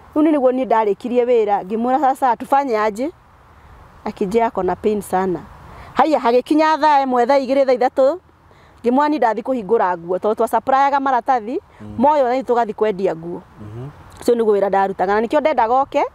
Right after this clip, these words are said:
Speaker 2: Mhm.
Speaker 1: endagie nguo na niĩ rĩngĩ nga supply maratathi, tondũ nĩ marathiĩ rĩ.
Speaker 2: Mm.
Speaker 1: Niĩ ndigũtĩki kũu ihinda inene, ngoka kũgũra maratathi.
Speaker 2: Mhm.
Speaker 1: Nĩ ndĩramenya rĩngĩ marima marĩa ma raithi.
Speaker 2: Mm.
Speaker 1: Rĩu na, na kamũrigo bado ka nguo ga gwĩselectĩra ga mũndũ nĩ onaga nĩ ara select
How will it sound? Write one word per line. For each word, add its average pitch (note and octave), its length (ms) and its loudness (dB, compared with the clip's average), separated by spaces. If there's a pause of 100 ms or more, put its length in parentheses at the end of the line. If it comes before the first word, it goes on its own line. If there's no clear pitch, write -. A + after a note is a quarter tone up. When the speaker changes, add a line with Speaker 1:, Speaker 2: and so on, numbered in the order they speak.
(120)
Speaker 2:
Mhm. G#2 200 -16 (420)
Speaker 1:
endagie C#4+ 440 2
nguo A#3 220 0
na G#3+ 140 0
niĩ A3+ 80 -2
rĩngĩ B3 180 0
nga C4 120 0
supply G#3 360 0
maratathi, G#3 500 -2
tondũ A#3 260 0
nĩ A#3+ 60 -4
marathiĩ C#4+ 580 0
rĩ. G3+ 160 -2 (120)
Speaker 2:
Mm. A#2 300 -14 (140)
Speaker 1:
Niĩ C4+ 100 2
ndigũtĩki C4 640 0
kũu B3 320 0
ihinda B3+ 200 2
inene, B3 380 -2
ngoka G#3+ 220 0
kũgũra G#3 320 0
maratathi. G3+ 600 -2 (240)
Speaker 2:
Mhm. G#2 260 -18 (160)
Speaker 1:
Nĩ A3 60 -2
ndĩramenya B3 420 2
rĩngĩ A#3 220 0
marima A#3 380 0
marĩa G#3+ 260 2
ma A#3+ 200 0
raithi. A3 440 -4 (180)
Speaker 2:
Mm. G#2 200 -14 (220)
Speaker 1:
Rĩu D4 120 2
na, A#3 180 2 (160)
na A3+ 100 0
kamũrigo B3 380 0
bado B3+ 220 0
ka G#3+ 200 0
nguo A#3+ 180 -2
ga A3 120 2
gwĩselectĩra G#3+ 640 -2
ga G#3 120 2
mũndũ A3 300 -2
nĩ G#3+ 120 2
onaga G3+ 260 0
nĩ A3 100 0
ara A3 160 0
select A3 360 -6